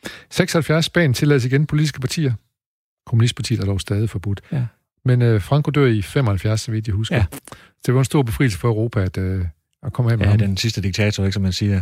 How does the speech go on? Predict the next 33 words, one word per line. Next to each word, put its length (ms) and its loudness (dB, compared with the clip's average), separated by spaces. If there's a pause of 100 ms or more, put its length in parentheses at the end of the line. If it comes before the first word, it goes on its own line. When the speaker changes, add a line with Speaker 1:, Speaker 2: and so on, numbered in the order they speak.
Speaker 1:
Ja. 200 4 (120)
Speaker 2:
Eller 120 -4
sagde. 300 -2 (100)
Speaker 1:
Ja. 200 2 (140)
Speaker 2:
Ja. 120 -4 (720)
Speaker 1:
Øhm, 520 0 (260)
og 140 0
nu 60 4
har 80 4
der 60 4
lige 120 2
igen 160 2
været 120 2
ballade 220 4
om 80 2
ham 200 2
også, 180 -2
jo, 60 -4
kan 100 -4
vi 60 -4
så 60 0
lige 160 0
nå 120 2
at 60 2
nævne, 220 2
fordi 220 -2
at 100 -2
de 60 -4
vil 80 2
have 60 0
flyttet 260 0
hans 160 -2
grav. 340 -2